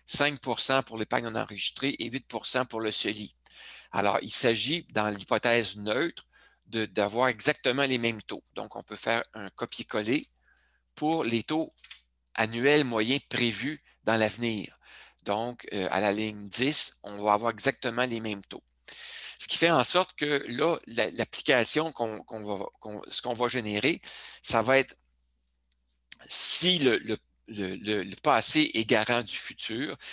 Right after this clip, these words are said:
si la tendance actuelle se maintient, qu'est-ce qui va arriver dans l'avenir ? Donc, c'est ce, le résultat qu'on va avoir. Alors, suite à ça, lorsque tous nos, nos montants sont inscrits, on clique sur le bouton «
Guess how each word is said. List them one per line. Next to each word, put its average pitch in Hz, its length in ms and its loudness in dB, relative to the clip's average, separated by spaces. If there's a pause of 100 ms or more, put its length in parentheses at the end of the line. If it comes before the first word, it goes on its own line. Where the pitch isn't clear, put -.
(120)
si - 180 2
la 139 120 6
tendance 127 600 4
actuelle 117 640 2
se - 220 0
maintient, 120 600 0 (640)
qu'est-ce 170 240 4
qui 127 100 0
va 117 120 4
arriver 107 320 0
dans 120 120 4
l'avenir ? 104 460 -2
Donc, 120 220 -2
c'est 127 140 -2
ce, - 100 2 (180)
le 117 100 0
résultat 127 420 -2
qu'on 120 200 -6
va 113 120 4
avoir. 101 400 2 (640)
Alors, 98 320 2
suite - 360 2
à 107 80 6
ça, - 360 2 (220)
lorsque 104 340 -8
tous 151 100 -8
nos, 127 320 -6
nos 107 320 -8
montants 117 460 -2
sont 113 260 -4
inscrits, 127 420 -2 (260)
on 123 140 -4
clique 156 240 4
sur 120 160 0
le 117 120 0
bouton « 113 380 -6